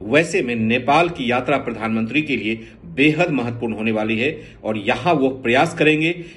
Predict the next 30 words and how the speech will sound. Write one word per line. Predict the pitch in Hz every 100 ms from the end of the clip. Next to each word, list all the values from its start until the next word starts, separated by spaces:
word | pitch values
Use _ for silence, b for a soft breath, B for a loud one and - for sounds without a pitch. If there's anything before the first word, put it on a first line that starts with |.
| B
कि | 117
जितनी | 113 143 165 196 214
भी | 185
ग्रंथियां | 160 113 135 160 156 180 175 160
हैं | 139 160 160
चीन | - 135 131
की | 135 147 156 - -
नेपाल | 120 143 160 165
के | 156 117
अंदर, | 110 117 - B -
उसे | 151 190
उखाड़ | 156 - 156 170
फेंका | 156 151 147
जाए | 151 170 B B -
और | 143 120
जड़ | 185
से | 196 202
उखाड़ | 175 135 123
फेंका | 110 107 98
जाए। | 110 92 - - - b b b
वैसे | 117 196 180
भी | 170
शी | 170 175
Jinping | 156 156 160 151
थोड़े | 143 147
से | 151
बीमार | 120 135 147
चल | 151 143
रहे | 143
हैं, | 147 165 B